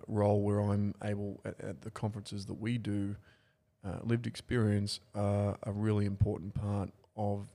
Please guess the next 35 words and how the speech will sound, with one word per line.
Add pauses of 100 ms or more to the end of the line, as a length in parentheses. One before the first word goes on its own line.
a
lot
of
our
conferences.
But, (840)
you
know, (100)
a
lot
of
the
feedback
we
get
from
people
that
come
to
the
conferences, (380)
without
a
doubt, (440)
always (240)
lived
experience (120)
is (580)
high
ranking (340)
as
far
as
what's